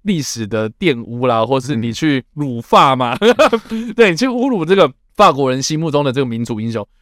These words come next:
Speaker 1: 我觉得不至于啊。
Speaker 2: 嗯。
Speaker 1: 对，就是整部片看下来，我会对圣女贞德这个角色更加的认识，然后更有这种贴近感、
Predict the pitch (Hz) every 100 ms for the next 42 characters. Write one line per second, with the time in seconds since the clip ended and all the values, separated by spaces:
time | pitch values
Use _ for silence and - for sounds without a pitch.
0 | _ 139 208 156 139 - 175 127 101 98
1 | 95 _ _ 131 113 165 196 254 247 -
2 | 180 160 233 247 226 226 208 170 135 127
3 | 208 180 135 196 160 123 107 _ - 214
4 | 151 160 131 147 135 107 - - 170 120
5 | 117 110 113 110 104 - 165 110 101 -
6 | 143 98 - 120 135 - 147 107 101 127
7 | 104 - - 143 143 165 107 - 87